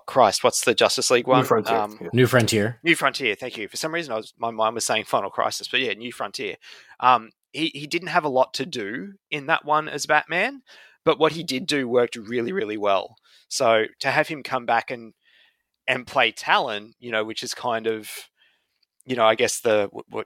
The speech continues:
Speaker 1: like, the Night Owl version of sort of the New fifty-two, like, he's the mirror of Batman to, to a degree, uh, I think worked really, really well. So that's why it just edges out, um, uh, Son of Batman, but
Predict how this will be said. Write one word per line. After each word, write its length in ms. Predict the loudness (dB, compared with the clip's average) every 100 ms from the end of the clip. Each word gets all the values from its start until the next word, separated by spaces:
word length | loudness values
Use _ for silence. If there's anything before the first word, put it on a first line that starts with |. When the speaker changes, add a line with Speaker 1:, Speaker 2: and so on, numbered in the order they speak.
| _
Speaker 1:
like, 200 | -2 -2
the 100 | -8
Night 360 | -2 2 4 6
Owl 520 | 6 8 6 6 0 _
version 520 | -2 2 2 2 -2
of 180 | -4 -4
sort 180 | -2 0
of 100 | 0
the 60 | -2
New 200 | -2 2
fifty-two, 600 | 0 2 -2 0 0 2
like, 240 | 2 2
he's 200 | -2 -8
the 100 | -8 -6
mirror 400 | 0 2 4 2
of 220 | -2 -2
Batman 480 | -2 0 -2 -2 -4
to, 280 | -4 -4 -6
to 160 | -6 -4
a 40 |
degree, 440 | -4 0 0 0 -8 -20 -20 _
uh, 260 | 2 4 6
I 80 | 4
think 240 | 0 -4 -2
worked 260 | -2 0
really, 220 | -4 -4 -2
really 180 | -2
well. 280 | 0 0 0
So 260 | 0 -2 2
that's 320 | 2 2 -4
why 220 | 0 0
it 100 | 0 _ _ -2
just 520 | 2 4 4 2 2
edges 360 | 2 2 0
out, 300 | 4 4 4 _ _
um, 420 | 4 4 4 -2 _ -16 -16 -20 -20 -20 -20 _ _ _ 0
uh, 380 | 2 2 2 0
Son 240 | 0 0
of 80 | 2
Batman, 400 | 0 2 -2 2
but 160 | 0